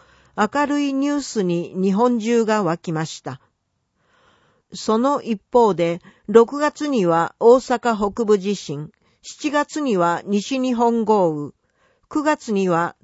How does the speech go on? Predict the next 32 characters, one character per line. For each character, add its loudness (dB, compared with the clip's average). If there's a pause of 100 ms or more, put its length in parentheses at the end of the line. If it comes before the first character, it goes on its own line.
台 -2
風 -2
二 -2
十 2
一 -4
号 2
や -4 (400)
北 4
海 -2
道 2
胆 -2
振 -4
東 2
部 -4
地 -2
震 -4
な 0
ど -2 (320)
大 2
規 -6
模 6
な 0
災 0
害 0
が 0
相 0
次 -2
い -4
で 0
発 -4
生 0
し、 -4